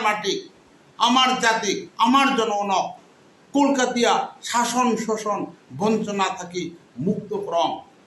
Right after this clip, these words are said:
আর আমার ভবিষ্যৎ জেনারেশনের বাদে এখান ভাল গ্রেটার কুচবিহার বা কামতাপুর রাজ্য গঠন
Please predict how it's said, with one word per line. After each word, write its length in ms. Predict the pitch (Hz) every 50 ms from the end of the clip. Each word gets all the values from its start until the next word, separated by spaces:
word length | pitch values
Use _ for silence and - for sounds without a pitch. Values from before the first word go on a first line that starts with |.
| _ _ _ -
আর 120 | 156 165 165 160 165 175
আমার 220 | 190 202 196 190 190 -
ভবিষ্যৎ 400 | - 208 277 294 - 285 285 277 - 180 190
জেনারেশনের 640 | 208 208 196 196 190 185 - 196 190 185 180 180 165 160
বাদে 240 | 170 165 165 170 156 - - - - - - - - - - 170
এখান 260 | 170 - 180 170 156 143 143 - - - _ - _ - - _ _ _ -
ভাল 400 | - - - 180 226 240 240 - - - - - - - - - _ _ -
গ্রেটার 420 | - 135 160 180 175 170 180 170 - -
কুচবিহার 480 | - - - - 165 202 226 240 247 240 233 - - - - -
বা 80 | 165 160 165
কামতাপুর 440 | 165 165 160 156 160 156 156 156 156 147
রাজ্য 240 | 147 143 135 - - 143 131 123 - - - - -
গঠন 260 | 147 143 - - 170